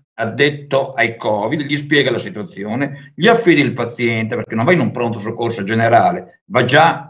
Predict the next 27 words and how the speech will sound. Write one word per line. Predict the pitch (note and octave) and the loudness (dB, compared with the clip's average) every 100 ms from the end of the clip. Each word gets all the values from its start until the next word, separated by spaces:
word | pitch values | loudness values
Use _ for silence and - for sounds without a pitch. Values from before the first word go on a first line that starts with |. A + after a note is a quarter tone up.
| - | -10
con | C3+ C3 | -2 0
un | B2 | 2
indirizzo, | A2 G#2+ G2+ F#2 - A#3+ A#3 _ _ _ _ | 2 0 -2 -6 -4 -4 -4 _ _ _ _
prendono | - G3 G#3 D#3 C3+ | 0 2 4 4 2
gli | A#2+ | 2
esami | A#2+ C3+ B2+ | 4 4 4
del | A#2+ A2 | 2 -2
caso, | - A2 A2+ A2+ C#3 | 0 4 4 4 -2
si | - A3+ | -4 -2
confrontano | G#3 D3 C3 C3+ A2+ A2 | 0 0 0 0 0 -2
di | G#2+ | 0
nuovo, | G#2 G2+ A#2 | 0 2 2
è | D3 | 2
come | D3 D3 | 2 0
è | |
successo | C#3 C#3 C3 C#3 | -2 -2 0 2
a | |
me, | C#3 - - - - | 2 0 -2 -16 -4
ben | A#2+ C#3 | 0 0
sette | C#3 C3 - A#2+ | 2 0 2 2
volte | C3 C3+ A#2 | 4 4 0
sui | G2+ A2 | -8 -10
sessanta | - - B2+ A#2+ G#2 | -12 -8 -6 -6 -6
pazienti | A2 - B2+ A2+ | -8 -4 -4 -4
che | A#2+ | -4
ho | |
seguito, | A#2+ E3 C#3 D#3 - - | -2 -2 2 2 2 -2